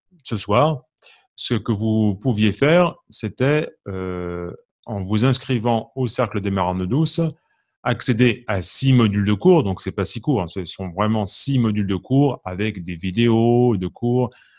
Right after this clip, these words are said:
avec des ressources à télécharger, avec des morceaux, euh, que je vous propose d'apprendre tout au long de votre formation.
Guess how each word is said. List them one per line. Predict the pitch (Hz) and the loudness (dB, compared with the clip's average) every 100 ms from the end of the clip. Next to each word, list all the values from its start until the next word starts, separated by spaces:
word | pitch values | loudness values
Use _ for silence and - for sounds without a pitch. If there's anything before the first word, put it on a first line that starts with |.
| _ | _
avec | 98 92 92 | -10 -8 -6
des | 98 | -4
ressources | 95 95 - - | -4 -4 -8 -12
à | 98 | -12
télécharger, | 95 92 - 117 95 104 107 | -10 -8 -2 -2 0 0 0
avec | 98 92 | 0 -4
des | 82 | -4
morceaux, | 95 98 - - 117 120 113 | -4 -4 -4 -6 -2 0 0
euh, | 92 82 _ _ _ _ _ | -2 -6 _ _ _ _ _
que | - | -14
je | 95 | -10
vous | 92 95 | -8 -8
propose | 101 95 107 | -8 -6 -4
d'apprendre | 92 92 - 107 107 87 | -2 -4 -4 -4 -2 -4
tout | 117 110 | -8 -2
au | |
long | 117 110 | 0 0
de | |
votre | 95 87 95 | -2 -4 -10
formation. | - 90 85 - 160 | -10 -10 -8 -4 -4